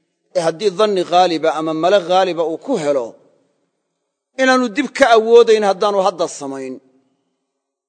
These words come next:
waajib waxa ku ah inuu degdeg ula yimaado. Cala sabiili misaal, ruuxiiba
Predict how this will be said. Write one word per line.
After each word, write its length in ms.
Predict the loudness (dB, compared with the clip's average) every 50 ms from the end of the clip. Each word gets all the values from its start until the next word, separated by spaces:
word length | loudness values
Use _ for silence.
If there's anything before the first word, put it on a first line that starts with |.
| _ _
waajib 500 | -4 -2 0 2 2 0 0 -2 -6 -8 -6
waxa 220 | -6 -8 -8 -8 -10
ku 140 | -6 -4 -2
ah 140 | -2 -2 -2 -2
inuu 160 | -4 -6 -8
degdeg 340 | -8 -10 -12 -10 -12 -12 -10
ula 120 | -8 -10
yimaado. 380 | -10 -10 -12 -18 -20 _ _ _ _ _ _ _ _ _ _ _ _ _ _ _ _ _ _ _ _ _ _ _ -6
Cala 180 | -2 -2 -2 -2
sabiili 340 | -4 -8 -10 -8 -8 -8
misaal, 420 | -8 -12 -12 -14 -16 -16 -16 -16 -18 _ _ _ _ _ _ _ _ _ _ _ _ _ _ _ _ _ _ _ _ _ _ _ _ _ _ _ _
ruuxiiba 600 | -2 -2 -2 -2 -2 -2 -2 -2 0 0 -2 -2